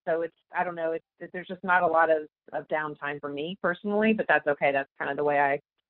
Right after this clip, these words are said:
operate. I'm, I, I like to stay busy. I like to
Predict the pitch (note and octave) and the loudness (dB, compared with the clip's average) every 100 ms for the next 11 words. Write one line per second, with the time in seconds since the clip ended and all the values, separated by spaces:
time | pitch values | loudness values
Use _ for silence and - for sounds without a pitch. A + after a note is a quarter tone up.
0 | - C#3+ - B2+ A#2 - C#3+ D3 A#2 - | -4 -4 -2 -4 -4 -6 -10 -10 -8 -6
1 | D3 - D3+ D3+ D3+ D3+ F3+ F3 F3 E3+ | -6 -2 0 0 0 -2 -2 0 0 0
2 | E3+ D#3 C#3+ D3 - | 4 4 4 0 -6